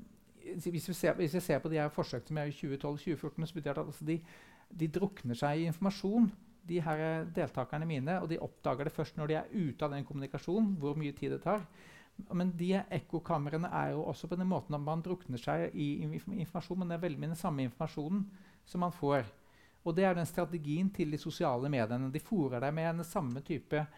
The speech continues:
eh, samme type diskusjon, samme type meldinger, samme type deltakere som du allerede har mye kommunikasjon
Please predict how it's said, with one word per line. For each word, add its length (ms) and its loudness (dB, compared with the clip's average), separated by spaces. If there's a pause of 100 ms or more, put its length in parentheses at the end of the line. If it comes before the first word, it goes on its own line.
(380)
eh, 240 0
samme 260 2
type 220 -4
diskusjon, 640 -2 (240)
samme 260 2
type 240 -4
meldinger, 540 0
samme 240 0
type 180 -6
deltakere 600 0
som 160 -6
du 80 -4
allerede 320 0
har 100 0
mye 140 -4
kommunikasjon 560 -4